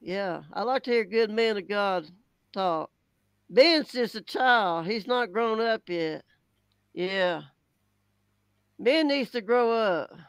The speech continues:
I don't know how old Ben is. Is Ben in his thirties or what?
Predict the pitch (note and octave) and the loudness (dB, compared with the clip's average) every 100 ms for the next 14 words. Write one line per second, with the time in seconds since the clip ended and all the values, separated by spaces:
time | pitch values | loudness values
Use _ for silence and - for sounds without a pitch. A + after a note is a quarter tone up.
0 | - A#3+ C#4 C#4 B3 B3 B3+ A3 A#3 B3 | -2 0 2 2 4 4 2 0 0 2
1 | A#3 B3 A3 F#3 - - - - G3 F#3+ | 2 2 0 -4 -12 -20 -12 -8 -8 0
2 | A#3 C#4 C4 B3 G#3 - A3+ B3 E4+ F4 | 2 2 0 -4 -8 -2 0 0 -2 -4
3 | A#3 G#3+ G#3+ F3+ C#3 | -6 -4 -2 -4 -6